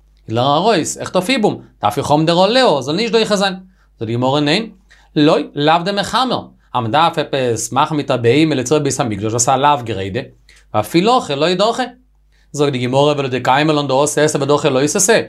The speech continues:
ליג מא מאכע, דו לא ידחה. וואו ביי דער אויסנעמען פון ציצות בכליים, פארקערט לא ארויס פון דא, פון בית המקדש, המ זעט. אז ער עסט נישט דורך, נישט דורך לא יעשה, אפילו שאין ביי כרת, לאו דמחמר. וכי תימא שיינא לאו דשבת דחמירא, מען האט פריער אלעס געזאגט,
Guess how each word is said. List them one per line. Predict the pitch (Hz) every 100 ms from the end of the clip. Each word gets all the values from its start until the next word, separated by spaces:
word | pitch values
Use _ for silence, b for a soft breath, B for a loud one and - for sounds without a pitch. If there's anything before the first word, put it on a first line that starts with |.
| B B B
ליג | 165 180
מא | 170 165
מאכע, | 165 190 226 170
דו | 151
לא | 156 214
ידחה. | 254 247 220 185 - _ _ -
וואו | 139 143
ביי | 160
דער | 156
אויסנעמען | 160 165 175 175 165
פון | 165 165 156 131 -
ציצות | 180 180 180 180
בכליים, | 160 170 160 151 196 B B B -
פארקערט | 123 170 220
לא | 156
ארויס | 156 175 175
פון | 185 185
דא, | 233 180 120 B _
פון | 143
בית | 143 139
המקדש, | 196 233 165 135
המ | 135
זעט. | 156 226 180 - -
אז | 117
ער | 123 147
עסט | 196 143
נישט | 226
דורך, | 240 226 208 175 180 165 160
נישט | 160 226
דורך | 226 214
לא | 190 175
יעשה, | 165 - 156 131
אפילו | 160 160
שאין | 180 233
ביי | 240
כרת, | 226 190 185
לאו | 147
דמחמר. | 160 175 180 208 220 - _ b b b -
וכי | - 139
תימא | 147 131 180 156
שיינא | - 147 160
לאו | 131 156 165
דשבת | 113 - 117 196 196
דחמירא, | 156 - 95 120 220
מען | 180
האט | 139
פריער | 190 180
אלעס | 170 143
געזאגט, | 147 233 233